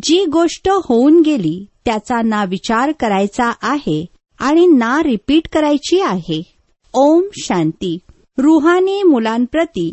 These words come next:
रुहानी बाबा बसून समजावून सांगत आहेत.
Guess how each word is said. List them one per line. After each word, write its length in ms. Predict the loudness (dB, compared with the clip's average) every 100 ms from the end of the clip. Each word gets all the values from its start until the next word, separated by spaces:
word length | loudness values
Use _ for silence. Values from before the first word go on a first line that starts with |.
| -6
रुहानी 640 | -2 0 0 0 2 0
बाबा 460 | 0 -2 -2 -2 -2
बसून 440 | -2 -6 0 2
समजावून 600 | 2 0 -2 -2 0 2 2
सांगत 540 | 0 -2 -2 -2 -6 -6
आहेत. 360 | -4 0 -2